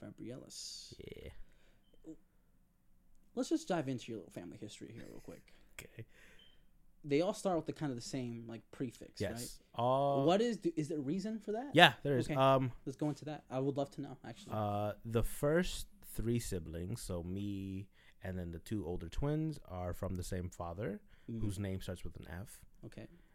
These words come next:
Speaker 2: And then I have a baby sister who has a different father,
Speaker 1: Yep.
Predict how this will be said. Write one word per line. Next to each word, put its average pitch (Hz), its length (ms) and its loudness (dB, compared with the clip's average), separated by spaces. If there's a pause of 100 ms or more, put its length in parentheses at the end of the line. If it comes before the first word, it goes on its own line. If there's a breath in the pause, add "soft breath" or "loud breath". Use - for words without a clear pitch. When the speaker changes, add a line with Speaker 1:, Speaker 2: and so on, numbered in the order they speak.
Speaker 2:
And 92 100 2
then 92 80 0
I 90 60 0
have 90 200 -2
a 90 60 -2
baby 92 240 -4
sister 101 480 -6
who 101 100 0
has 87 180 -4
a 85 60 -8
different 95 360 -6
father, 85 540 -4
Speaker 1:
Yep. 113 160 -8